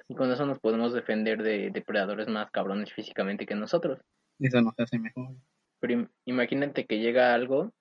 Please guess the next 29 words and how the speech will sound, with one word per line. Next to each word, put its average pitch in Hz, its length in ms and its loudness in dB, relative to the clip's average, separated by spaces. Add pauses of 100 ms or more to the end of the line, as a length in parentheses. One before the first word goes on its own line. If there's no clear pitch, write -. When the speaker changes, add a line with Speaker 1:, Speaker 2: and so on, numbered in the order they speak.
(120)
Speaker 1:
que 120 140 2
destabiliza 117 1000 0
a 113 80 2
todo 120 280 6
el, 101 300 -4 (240)
el 135 180 0
sistema 131 340 2
económico, 127 680 0 (500)
una 139 140 -2
inteligencia 131 500 2
artificial 123 440 2
que 123 100 -10
cambie 127 260 4
el 120 80 0
valor 117 280 2
de - 40 -14
todas 123 220 4
las 110 160 -2
monedas 113 360 -4
a - 60 -8
cero 117 300 -2
en 113 80 -6
todo 117 200 -2
el 110 100 -4
mundo. 117 340 -4 (1500)
Ahí 120 120 2
está 143 200 0
la 107 80 -2
extinción. 107 640 -8